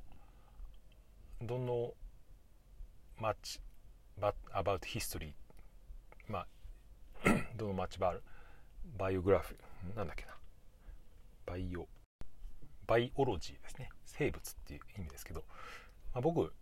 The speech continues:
うん、昔から洋楽のはよく好きで聞くんで、なんていうか偏った英語の知識があってですね、基本的に英会話とか全くできないんですけど、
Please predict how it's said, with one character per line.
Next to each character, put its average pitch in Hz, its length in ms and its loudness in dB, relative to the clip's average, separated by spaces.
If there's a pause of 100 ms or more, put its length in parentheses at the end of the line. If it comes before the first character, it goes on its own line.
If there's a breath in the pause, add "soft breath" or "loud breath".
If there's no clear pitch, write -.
(360)
う 117 40 -2
ん、 98 220 -2 (120)
昔 117 280 4
か - 80 4
ら 117 60 4
洋 147 160 6
楽 160 200 12
の 156 160 6 (520)
は 123 120 8
よ 127 100 10
く - 140 -2
好 - 640 -10
き 123 100 2
で 95 80 4
聞 - 180 -4
く 117 100 2
ん 85 100 2
で、 78 180 -4 (1600 soft breath)
な 101 100 -2
ん 98 60 -2
て - 80 -6
い - 40 -2
う - 20 -4
か - 120 -4
偏 - 300 6
っ 202 40 2
た - 160 8
英 95 140 10
語 101 100 2
の 101 120 0
知 - 140 -2
識 - 200 -2
が 78 80 0
あ - 20 -6
っ - 40 -8
て - 100 -8
で - 60 -10
す - 80 -8
ね、 - 140 -12 (560)
基 - 40 -12
本 151 80 -2
的 143 100 0
に - 120 0
英 139 140 6
会 160 160 12
話 110 100 12
と 85 100 -2
か 78 80 -2
全 80 320 -2
く 104 100 2
で 92 100 2
き 104 60 0
な 98 80 0
い 80 60 0
ん - 20 -4
で 71 80 -4
す - 80 -10
け - 80 -4
ど、 78 140 -4